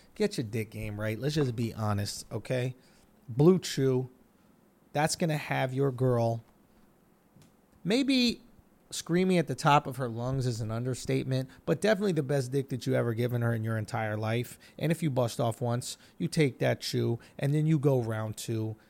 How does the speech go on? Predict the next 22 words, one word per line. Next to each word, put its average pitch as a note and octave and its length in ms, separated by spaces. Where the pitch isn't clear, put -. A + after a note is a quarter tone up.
And D3 160
that's E3 200
exactly D3 720
how B2+ 400
the B2+ 120
game A#2 420
is A2 200
played. G#2 540
We're B2+ 120
not D3 180
playing E3+ 300
no E3 120
fucking D3+ 440
game. B2 240
Same D#3 260
active D3+ 280
ingredient D3 440
that's C3+ 160
in C#3+ 140
Viagra C3 560
and C#3 80
Cialis, A2+ 680